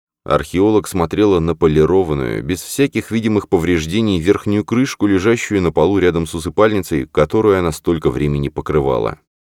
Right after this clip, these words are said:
Странно было видеть её целой, поскольку грабители могил, снимая крышки саркофагов, обычно их разбивают. Эрин снова обвела взглядом помещение, на этот раз ища блоки или верёвки, которые, возможно, использовались ими,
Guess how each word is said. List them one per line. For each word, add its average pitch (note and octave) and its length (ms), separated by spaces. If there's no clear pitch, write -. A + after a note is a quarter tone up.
Странно C3 420
было D2+ 180
видеть D2+ 360
её C#2+ 240
целой, D#2 420
поскольку F#2 520
грабители F2+ 540
могил, F#2+ 400
снимая D2+ 480
крышки D#2+ 380
саркофагов, D2+ 680
обычно E2+ 520
их E2 120
разбивают. E2 840
Эрин D#2+ 320
снова D#2+ 420
обвела C#2+ 340
взглядом C#2 460
помещение, C2+ 680
на D#2 180
этот G#2+ 220
раз G2+ 260
ища F2+ 380
блоки F2 420
или F2+ 300
верёвки, G#2 500
которые, D2+ 380
возможно, D#2 580
использовались D2+ 680
ими, A#1 300